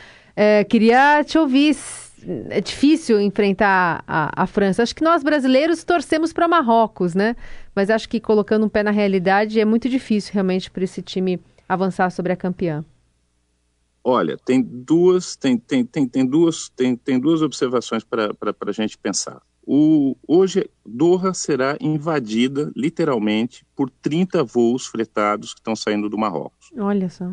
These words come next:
Speaker 2: Fora os marroquinos, fora os marroquinos que estão na região. Então, assim, o estádio vai estar um caldeirão.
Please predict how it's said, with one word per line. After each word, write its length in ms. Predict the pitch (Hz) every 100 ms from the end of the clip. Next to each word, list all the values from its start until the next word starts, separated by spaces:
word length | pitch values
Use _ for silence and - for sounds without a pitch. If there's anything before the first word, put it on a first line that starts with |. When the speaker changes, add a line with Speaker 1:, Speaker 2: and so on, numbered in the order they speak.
| 185
Speaker 2:
Fora 440 | - - 190 214
os 60 | 185
marroquinos, 680 | 170 151 135 - 156 147
fora 260 | - 175 185
os 80 | 190
marroquinos 680 | 175 160 135 - 135 147 -
que 80 |
estão 180 | 120 123
na 80 | 123
região. 500 | 113 113 104 85 73
Então, 180 | - 156
assim, 320 | 139 - 127 - _ _ _
o 80 | -
estádio 400 | 170 - 165 170
vai 100 | 165
estar 140 | 165 160
um 80 |
caldeirão. 560 | 160 160 156 131 92 120